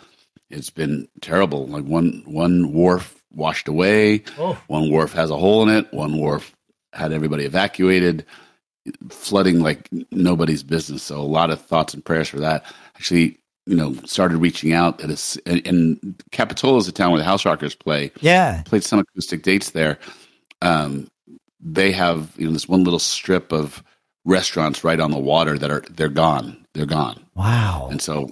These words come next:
Speaker 1: I've started reaching out and saying, "Hey, when, when you guys start doing, doing benefits to help these people get back on their feet, please count me in on that."
Speaker 2: That's great. I mean, that's not great, but,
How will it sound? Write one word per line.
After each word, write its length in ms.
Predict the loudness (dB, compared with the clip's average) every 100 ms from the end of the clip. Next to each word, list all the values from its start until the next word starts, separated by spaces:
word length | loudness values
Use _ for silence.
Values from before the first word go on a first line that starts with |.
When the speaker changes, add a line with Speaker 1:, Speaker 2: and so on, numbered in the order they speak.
| -10
Speaker 1:
I've 140 | -12 _
started 320 | -2 2 2
reaching 400 | 4 2 4 4
out 100 | 4
and 100 | 0
saying, 280 | -4 -8 -8
"Hey, 100 | -6
when, 300 | -4 -6 -8 -10
when 120 | -10
you 80 | -8
guys 180 | -8 -8
start 240 | -8 -6
doing, 400 | -4 -2 -2 -4 _ _ _ _ _ _ _ _ 0
doing 260 | 4 4 4
benefits 540 | 2 2 0 -2 -2
to 100 | -4
help 160 | -4 -2
these 160 | -4
people 240 | -2 -2 -2
get 120 | -2
back 180 | -2 -2
on 80 |
their 80 | -6
feet, 320 | -4 -6 -6
please 200 | -6 -8
count 220 | -6 -8 -6
me 140 | -4
in 80 | -4
on 100 | -6
that." 240 | -6 -8 _ _ _
Speaker 2:
That's 160 | -4 -2
great. 280 | 0 -2 -4 _ _
I 80 | 4
mean, 200 | 4 4
that's 200 | 2 4
not 180 | 4 4
great, 320 | 2 2 2
but, 200 | -2 -4